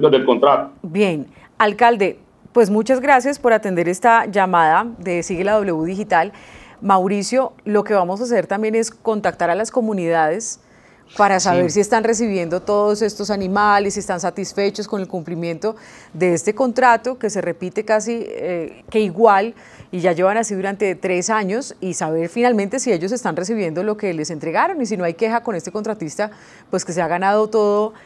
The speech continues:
Speaker 2: esta licitación,
Speaker 3: Sí,
Speaker 2: dice el alcalde,
Speaker 3: perdón, alcalde, tengo,
Speaker 2: durante tres
Speaker 3: tengo una
Speaker 2: años.
Speaker 3: última inquietud. ¿A este contratista no le abrieron un proceso de responsabilidad fiscal?
Speaker 1: No te-, no, no te-, no tengo.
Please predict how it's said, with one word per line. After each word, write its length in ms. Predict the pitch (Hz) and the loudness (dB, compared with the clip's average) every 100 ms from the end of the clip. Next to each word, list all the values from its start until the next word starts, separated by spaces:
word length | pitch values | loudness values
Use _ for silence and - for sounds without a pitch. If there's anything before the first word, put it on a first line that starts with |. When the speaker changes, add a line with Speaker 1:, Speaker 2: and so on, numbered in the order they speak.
| - | -10
Speaker 2:
esta 220 | 202 208 | -6 -2
licitación, 460 | 208 202 208 190 160 | 0 0 -2 -2 -4
Speaker 3:
Sí, 60 | 160 | -4
Speaker 2:
dice 100 | 202 | -2
el 80 | 196 | -2
alcalde, 280 | 190 - 131 | 0 0 2
Speaker 3:
perdón, 160 | 190 | 0
alcalde, 360 | 147 151 160 190 | 2 4 2 2
tengo, 160 | 170 170 | -2 -2
Speaker 2:
durante 200 | 170 160 | -2 -2
tres 120 | 156 | -2
Speaker 3:
tengo 80 | 165 | 0
una 80 | 180 | 0
Speaker 2:
años. 100 | 180 | 0
Speaker 3:
última 220 | 185 185 | 0 -2
inquietud. 460 | 180 147 120 143 143 - - | 0 0 0 -2 -4 -10 -6
¿A 160 | 143 147 | 2 2
este 220 | 143 185 | 4 0
contratista 580 | 202 180 147 143 131 170 | 0 2 0 0 -2 0
no 160 | 175 | 2
le 80 | 180 | 6
abrieron 340 | 180 180 180 185 | 6 6 2 -2
un 80 | |
proceso 360 | 180 180 190 185 | -2 -4 -2 0
de 40 | 185 | 0
responsabilidad 680 | 170 156 139 123 117 120 | 0 -4 -2 -2 2 0
fiscal? 340 | 170 151 285 349 - _ _ _ _ _ _ _ _ _ _ _ _ _ _ _ _ _ _ _ _ _ _ _ _ _ _ | 0 -4 -4 -4 -8 _ _ _ _ _ _ _ _ _ _ _ _ _ _ _ _ _ _ _ _ _ _ _ _ _ _
Speaker 1:
No 220 | 101 98 101 | 0 2 2
te-, 120 | 117 | 2
no, 300 | 127 107 - | 4 4 2
no 260 | 127 110 107 | 4 4 4
te-, 180 | - 127 | 2 4
no 180 | 107 | 4
tengo. 480 | 113 120 117 107 - | 4 4 6 4 2